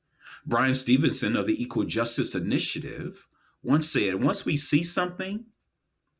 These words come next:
or learn of something that is unjust, we are implicated. A trained lawyer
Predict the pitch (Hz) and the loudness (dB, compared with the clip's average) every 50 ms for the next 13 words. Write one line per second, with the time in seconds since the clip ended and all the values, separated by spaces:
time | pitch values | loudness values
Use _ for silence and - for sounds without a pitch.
0 | _ _ _ _ _ _ _ _ _ _ _ - 120 117 107 95 92 104 117 135 | _ _ _ _ _ _ _ _ _ _ _ -2 0 0 0 0 0 2 4 4
1 | 151 175 170 - - 170 170 170 208 185 151 127 113 110 98 123 120 123 131 123 | 4 4 2 0 0 0 0 0 -2 0 0 0 0 0 0 0 2 0 0 0
2 | 113 120 151 - - - - - - - - - - - _ _ _ _ _ _ | 0 -2 -2 -2 -4 -6 -6 -6 -6 -6 -8 -10 -12 -16 _ _ _ _ _ _
3 | _ _ _ _ _ _ - - 127 165 202 180 160 156 151 - - 165 220 269 | _ _ _ _ _ _ -4 2 4 4 6 6 4 2 0 -4 -4 -4 -4 -2
4 | - - 240 156 147 - - - 92 78 67 58 - - - - - _ _ _ | -2 0 0 0 0 2 0 0 0 -2 -6 -10 -8 -8 -8 -10 -10 _ _ _
5 | _ _ _ _ _ _ _ _ _ _ _ _ _ _ _ _ _ _ _ _ | _ _ _ _ _ _ _ _ _ _ _ _ _ _ _ _ _ _ _ _
6 | _ _ _ _ _ _ _ _ _ _ _ _ _ _ _ _ _ _ _ _ | _ _ _ _ _ _ _ _ _ _ _ _ _ _ _ _ _ _ _ _
7 | _ _ _ _ _ _ _ _ _ _ _ _ _ - - 92 - - - 143 | _ _ _ _ _ _ _ _ _ _ _ _ _ -10 -6 -2 -2 2 4 6
8 | 139 143 131 120 113 104 104 95 80 69 - - - | 6 6 6 6 4 2 2 0 0 -4 -8 -12 -16